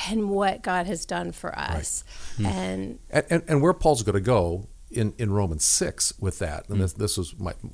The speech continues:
Speaker 2: the point I was gonna share, is that for us who have been Christians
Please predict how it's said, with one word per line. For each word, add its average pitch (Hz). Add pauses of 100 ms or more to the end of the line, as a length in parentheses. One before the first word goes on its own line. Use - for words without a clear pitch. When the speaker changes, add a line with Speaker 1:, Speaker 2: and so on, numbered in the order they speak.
Speaker 2:
the 101
point 110
I -
was 85
gonna 82
share, 85 (100)
is 104
that 92 (1040)
for 131
us 139 (100)
who 120
have 90
been 95
Christians -